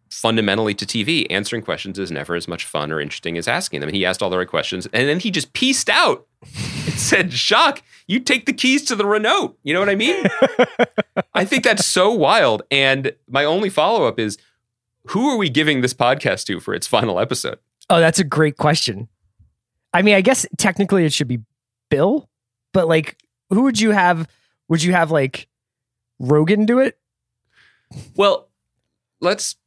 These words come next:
Speaker 1: reverse engineer it, because I don't know if it, people who were back, who were around during the Hollywood
Speaker 2: No, it
Speaker 1: Prospectus
Speaker 2: should be
Speaker 1: days
Speaker 2: Jacoby.
Speaker 1: might know.
Speaker 2: Shouldn't it be
Speaker 1: That's what I was
Speaker 2: Jacoby?
Speaker 1: about to say. I
Speaker 2: Yeah.
Speaker 1: was about to say, people might not remember this or know this, but the person who created this podcast for us,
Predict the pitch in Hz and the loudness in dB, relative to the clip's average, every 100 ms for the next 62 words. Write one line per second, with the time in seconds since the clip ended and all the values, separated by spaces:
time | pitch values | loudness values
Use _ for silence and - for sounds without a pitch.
0 | _ 139 131 156 143 117 113 107 82 - | _ -6 -2 0 0 -2 -2 0 0 -4
1 | 98 90 120 139 117 - - _ - 147 | -6 -2 0 0 -2 -4 -10 _ -8 -4
2 | 139 120 95 98 90 104 98 - _ 117 | -2 -2 -4 -4 0 2 0 -6 _ -2
3 | 120 101 95 92 87 87 95 87 285 302 | 0 2 0 0 -2 -2 -2 0 4 4
4 | 139 - 381 92 - - 359 - 101 82 | 4 4 4 2 2 4 4 4 4 4
5 | 294 370 349 220 202 214 359 254 - 392 | 2 2 2 2 4 6 6 4 2 2
6 | 339 - - 143 370 226 214 294 - 160 | 2 0 0 2 2 2 0 -2 -2 -2
7 | 190 160 165 151 156 151 170 294 165 120 | 0 2 2 2 0 2 0 2 0 0
8 | 143 151 269 135 107 - 120 127 - 170 | 0 0 0 0 -2 -4 -4 -4 -2 -2
9 | 170 147 135 - 123 135 - 120 156 208 | -2 -4 -4 -8 -10 -10 -4 0 2 2
10 | 123 - 151 302 - 76 - 87 76 90 | -2 0 0 0 -2 -4 -4 -2 0 -2
11 | - | -4